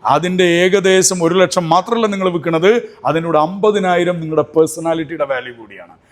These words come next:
അതുകൊണ്ടാണ് ചില കസ്റ്റമർ ചോദിക്കും, "ആ, സൗമ്യ ഉണ്ടോ?" "ഇല്ലേ?" "എന്നാ പിന്നെ വരാം." ഏ? അവിടെ വേറെ ഒന്നുമല്ല നോക്കുന്നത്, വ്യക്തികളെ ടാർഗറ്റ് ചെയ്യുന്നുണ്ട് കസ്റ്റമേഴ്സ്, ഇല്ലേ? അത് എന്തുകൊണ്ടാ? ഫീൽ. There is a feel. ആണോ അല്ലേ?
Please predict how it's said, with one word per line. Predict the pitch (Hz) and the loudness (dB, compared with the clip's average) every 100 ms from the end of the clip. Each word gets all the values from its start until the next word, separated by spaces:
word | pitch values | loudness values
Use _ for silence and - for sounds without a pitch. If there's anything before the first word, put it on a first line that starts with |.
| - 165 | -2 0
അതുകൊണ്ടാണ് | 220 277 269 240 226 202 | 2 2 2 2 2 2
ചില | 214 233 | 2 2
കസ്റ്റമർ | 214 185 202 202 185 127 | 0 -2 -2 -2 -4 0
ചോദിക്കും, | 180 190 185 156 - - | 2 2 0 -4 -8 -6
"ആ, | 208 208 | -2 -2
സൗമ്യ | - 180 185 208 214 202 | -2 -4 -4 -4 -4 -4
ഉണ്ടോ?" | 160 123 120 110 - | -4 -4 -8 -8 -6
"ഇല്ലേ?" | 170 165 135 | -4 -2 -2
"എന്നാ | - 160 | -4 -10
പിന്നെ | 160 131 | -8 -6
വരാം." | 107 92 _ _ _ _ - | -8 -8 _ _ _ _ -20
ഏ? | 101 117 - _ _ _ _ _ _ _ _ _ - | -14 -12 -14 _ _ _ _ _ _ _ _ _ -6
അവിടെ | 196 254 | 2 4
വേറെ | 226 254 | 6 6
ഒന്നുമല്ല | 262 277 311 285 | 4 2 2 4
നോക്കുന്നത്, | 285 285 277 269 240 156 143 | 2 0 0 4 4 2 4
വ്യക്തികളെ | 208 233 - - - - 330 311 269 | 2 2 -8 -16 -4 2 4 6 4
ടാർഗറ്റ് | - 190 175 180 | 4 2 2 -2
ചെയ്യുന്നുണ്ട് | 151 156 147 131 | -2 -4 -4 -8
കസ്റ്റമേഴ്സ്, | 120 - 110 104 - - 160 | -10 -14 -18 -18 -18 -16 -4
ഇല്ലേ? | 208 175 - - 170 | 0 0 -2 -8 0
അത് | 190 | 0
എന്തുകൊണ്ടാ? | 180 247 220 156 117 - - | 0 -2 -2 0 -2 -6 -6
ഫീൽ. | 160 151 110 - _ _ _ _ _ _ 180 | -2 -2 -4 -14 _ _ _ _ _ _ -2
There | 202 | 0
is | 185 185 | 0 -4
a | - | -2
feel. | - 214 156 104 - _ _ | 0 2 0 -6 -20 _ _
ആണോ | 107 175 220 | -4 0 2
അല്ലേ? | 220 220 | 2 -2